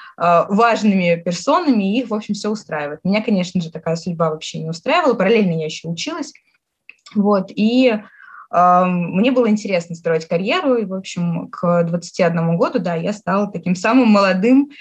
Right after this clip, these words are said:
а, директором в этой сети, а, достаточно, а, много всего успевала делать, мне кажется, м, неплохо себя реализовала. А, следующий этап, ам,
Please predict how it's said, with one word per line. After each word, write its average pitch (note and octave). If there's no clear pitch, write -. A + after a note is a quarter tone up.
а, F3
директором F3+
в E3+
этой F3
сети, D4
а, F#3
достаточно, F3
а, E3+
много G3+
всего E3
успевала F3
делать, B3+
мне F#3
кажется, E3+
м, E3
неплохо A3+
себя F#3
реализовала. F#3
А, F3
следующий B3+
этап, A3
ам, G3